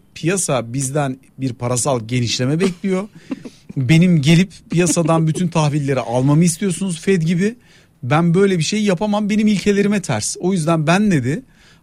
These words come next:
Speaker 1: Avrupa Merkez Bankası Başkanlığı görevini kabul etmiyorum.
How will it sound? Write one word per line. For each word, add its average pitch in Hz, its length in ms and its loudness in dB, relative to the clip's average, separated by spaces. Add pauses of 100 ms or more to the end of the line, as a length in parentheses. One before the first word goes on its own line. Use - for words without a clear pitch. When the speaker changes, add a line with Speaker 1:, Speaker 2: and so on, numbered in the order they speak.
Speaker 1:
Avrupa 190 320 -2
Merkez 175 400 -2
Bankası 156 360 -2
Başkanlığı 147 480 -4
görevini 156 360 0
kabul 180 300 0
etmiyorum. 160 460 -2